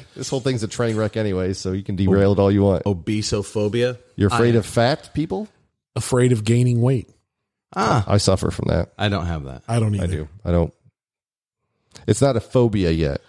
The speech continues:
Speaker 1: It's
Speaker 2: Now,
Speaker 1: just a fear right now.
Speaker 2: now, my heart and liver, they have it, but, but the rest of me, we're cool with it.
Speaker 1: I don't think your heart and liver really care. I think they're just along for the ride. And
Speaker 2: Well
Speaker 1: eventually you're gonna be like, "Man, I wish I took care of you guys."
Speaker 2: Nah.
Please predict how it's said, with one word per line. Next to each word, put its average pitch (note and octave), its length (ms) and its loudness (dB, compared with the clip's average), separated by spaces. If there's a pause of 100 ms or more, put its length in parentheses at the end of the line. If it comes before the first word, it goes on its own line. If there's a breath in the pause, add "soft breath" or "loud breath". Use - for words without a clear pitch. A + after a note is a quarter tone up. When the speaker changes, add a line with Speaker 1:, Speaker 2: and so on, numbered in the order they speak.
Speaker 1:
It's F#2+ 100 -6
Speaker 2:
Now, A#2+ 60 2
Speaker 1:
just G2+ 160 0
a F#2 40 2
fear F#2 340 0
right D#2+ 200 -4
now. C#2+ 280 -6
Speaker 2:
now, A#2+ 160 2
my G#2+ 180 -2
heart C#3 380 -2
and G2+ 180 -6
liver, A2 600 -4 (340)
they B2+ 260 2
have G2 320 0
it, G2+ 260 -4
but, - 200 0 (340 loud breath)
but - 140 0
the B2+ 100 -2
rest C#3+ 280 -2
of E3+ 60 -2
me, F3 120 2
we're F3+ 160 0
cool B2 240 0
with A#2+ 140 0
it. B2+ 200 -2 (120)
Speaker 1:
I C#3 60 0
don't F#3 120 2
think G3+ 160 -4
your D3 80 4
heart D3 180 2
and B2+ 80 -2
liver C#3 160 2
really A2+ 220 2
care. B2+ 340 -2 (240)
I A2+ 80 2
think C3+ 160 0
they're B2 100 2
just A#2 200 2
along A#2 380 4
for - 140 0
the A#2 100 4
ride. A#2+ 320 2
And G#2 120 0
Speaker 2:
Well A#2 80 6
Speaker 1:
eventually B2 320 0
you're A2+ 140 -2
gonna A#2 120 0
be G#2+ 120 0
like, G2+ 200 -4
"Man, G2+ 220 -2
I G2 60 -2
wish G2 200 2
I G2+ 40 4
took G2 180 -4
care G#2+ 180 2
of G2+ 60 4
you A#2 160 2
guys." F#2 480 0 (120)
Speaker 2:
Nah. F2+ 340 -6